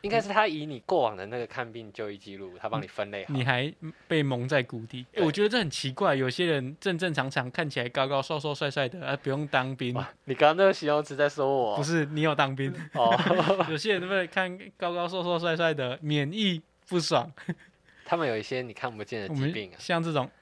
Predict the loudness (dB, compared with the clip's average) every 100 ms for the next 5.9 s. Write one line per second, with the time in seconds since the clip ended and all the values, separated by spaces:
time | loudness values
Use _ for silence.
0 | _ -2 0 2 2 0 0 -2 -2 0
1 | 2 2 6 6 6 -2 -8 0 0 0
2 | -4 -8 -16 _ -2 2 2 2 2 0
3 | 0 -4 -6 -6 -8 -8 -12 -12 -10 -6
4 | -4 -2 -2 -4 -6 -4 0 0 4 4
5 | 6 4 4 0 -4 -4 -4 -4 -8